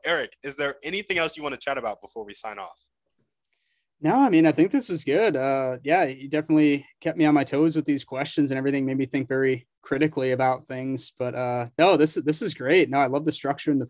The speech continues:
Speaker 2: flow of this. And I think we covered a lot of ground in terms of what I do and kind of the things that keep me busy and whatnot. So, yeah,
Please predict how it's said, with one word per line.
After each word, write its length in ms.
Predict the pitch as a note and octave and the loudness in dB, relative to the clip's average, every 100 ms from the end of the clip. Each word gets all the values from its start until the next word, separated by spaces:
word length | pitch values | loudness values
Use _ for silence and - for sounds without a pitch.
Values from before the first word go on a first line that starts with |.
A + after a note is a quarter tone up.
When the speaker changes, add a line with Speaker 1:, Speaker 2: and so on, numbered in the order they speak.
| - | -8
Speaker 2:
flow 280 | B2 B2+ D3+ | -6 0 2
of 120 | D#3 | 2
this. 340 | D#3+ F3 E3 B2 | 2 2 0 -6
And 180 | B2 - | -8 -10
I 440 | _ _ _ _ - | _ _ _ _ 2
think 100 | D#3 | 2
we 80 | |
covered 220 | D3+ D3+ C#3+ | 4 2 4
a 40 | |
lot 140 | C#3+ C#3 | 4 2
of 80 | |
ground 300 | B2+ B2+ C#3 | -2 -4 -2
in 80 | C3 | -4
terms 220 | C3 C3 | -4 -4
of 80 | B2 | -4
what 180 | C3 B2+ | -2 -2
I 180 | B2 C3 | -2 -2
do 360 | C3+ C3+ C3+ | 0 2 2
and 140 | C3 A#2 | 0 -2
kind 120 | B2 | -6
of 80 | B2 | -8
the 60 | B2+ | -10
things 160 | B2+ B2 | -10 -10
that 100 | B2 | -6
keep 220 | C#3 B2+ | -6 -4
me 200 | A#2+ B2+ | -6 -4
busy 400 | B2+ B2+ B2 C3 | -2 -4 -4 -6
and 100 | B2+ | -6
whatnot. 460 | B2+ C3+ C3+ C3+ - | -8 -6 -6 -6 -10
So, 480 | - A#2+ B2 B2 - | -12 -8 -8 -8 -6
yeah, 220 | C3+ E3+ | 0 0